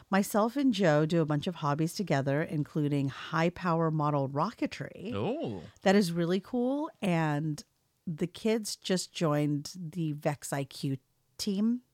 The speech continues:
Speaker 2: Mm-hmm.
Speaker 1: for robotics, and they meet, like, for two hours, basically when Josh is live streaming.
Speaker 2: <laughs>
Speaker 1: But
Speaker 2: Funny how that works out.
Speaker 1: the organization that does this is called, um, it's, like, Young Engineers in Action.
Speaker 2: Okay.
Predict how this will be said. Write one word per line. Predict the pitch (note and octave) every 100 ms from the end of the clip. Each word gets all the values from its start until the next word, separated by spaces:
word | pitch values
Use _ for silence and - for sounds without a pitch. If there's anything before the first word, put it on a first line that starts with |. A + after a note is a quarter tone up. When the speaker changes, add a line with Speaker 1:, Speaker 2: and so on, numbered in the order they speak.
| -
Speaker 2:
Mm-hmm. | A#2+ G2+ G#2+ B2 - -
Speaker 1:
for | E3+ D3
robotics, | C#3+ C#3 C#3 C3 C3 C3 C#3 -
and | C3+ B2+ C3+ D3+ D#3+
they | - D#3
meet, | D3 C#3+ C3+ - _
like, | C3 C#3 -
for | C#3+
two | - A3 F#3+
hours, | D#3 D3 C#3 C#3
basically | E3+ E3+ A#3+ C#4 C4 G#3+
when | E3 C3+
Josh | C#3 C3+ C#3 -
is | E3+ C#3+
live | C3+ C#3+
streaming. | - - - - E3+ - - -
Speaker 2:
<laughs> | - - -
Speaker 1:
But | D#3+ F3+ D#3+ - -
Speaker 2:
Funny | - C#4+ C#3
how | A#2+
that | G2
works | F#2 F#2+
out. | G2+ G#2+ - _ _ -
Speaker 1:
the | G#3+ A3+
organization | A3+ C4+ C4+ G3 F#3+ G3
that | D#3
does | E3 D3+ E3
this | D3+
is | D3
called, | - F3 D3+ D3+ D3 -
um, | D#3 C#3+ C3 B2+ B2+ A2 - -
it's, | D3+ - -
like, | C#3 -
Young | D#3 C#3+ D#3
Engineers | - D#3 D3 D3+ C3+ C#3
in | C#3
Action. | - B2+ - - F#3+ B3 B3+ _
Speaker 2:
Okay. | - C3+